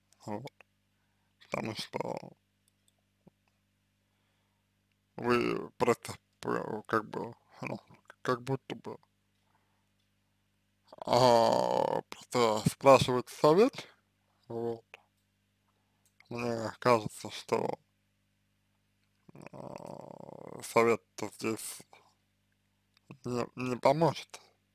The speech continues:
Вот. Потому что это ваша жизнь.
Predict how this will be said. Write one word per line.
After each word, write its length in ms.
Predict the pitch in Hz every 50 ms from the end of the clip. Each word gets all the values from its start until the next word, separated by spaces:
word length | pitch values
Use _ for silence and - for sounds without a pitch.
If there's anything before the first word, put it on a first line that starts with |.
| _ _ _ _ _ _ _ _ _ _
Вот. 280 | - - - - - _ _ _ _ _ _ _ - _ _ _ _ _ _ _ _ _ _ _ _ _ _ _ _ _ _ _ _ _ _
Потому 320 | _ _ 113 110 123 113 110
что 220 | - - - 113
это 140 | 110 - 113
ваша 360 | 123 131 131 127 - - 123
жизнь. 380 | 120 139 147 127 - 113 107